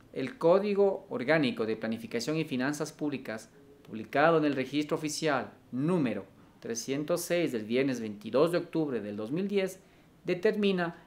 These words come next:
en el artículo treinta y cuatro que el Plan Nacional de Desarrollo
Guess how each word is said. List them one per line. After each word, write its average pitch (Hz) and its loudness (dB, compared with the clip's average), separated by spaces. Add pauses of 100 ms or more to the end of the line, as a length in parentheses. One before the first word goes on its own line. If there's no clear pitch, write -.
(120)
en 127 -8
el 123 0
artículo 165 -2
treinta 156 -2
y 170 -4
cuatro 147 0
que 135 -4
el 120 0
Plan 175 0
Nacional 156 -4
de 147 0
Desarrollo 160 0